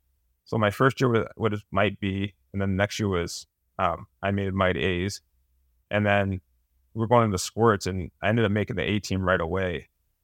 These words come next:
um, with some of the older kids, and it was very like, "Oh, you know, how am I gonna do?" Whatever, and, uh, you know, ended up leading the team in scoring, and we, you know, we're a really good team.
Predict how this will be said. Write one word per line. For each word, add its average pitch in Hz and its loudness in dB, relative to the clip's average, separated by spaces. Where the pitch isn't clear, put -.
um, 85 -10
with 95 -8
some 104 0
of 95 0
the 90 0
older 95 -2
kids, - -8
and 90 -6
it 113 -6
was 107 -2
very 113 4
like, 95 0
"Oh, 87 -2
you 92 -14
know, - -12
how - -6
am 92 0
I 92 0
gonna 90 0
do?" 95 0
Whatever, 90 2
and, 76 -8
uh, 78 -12
you - -10
know, 85 -6
ended 95 0
up 87 0
leading 98 0
the 87 0
team 92 -2
in 87 -2
scoring, 90 -2
and 85 -8
we, 82 -8
you 90 -4
know, 87 0
we're 82 -4
a 82 -12
really 95 0
good 85 -4
team. 87 -8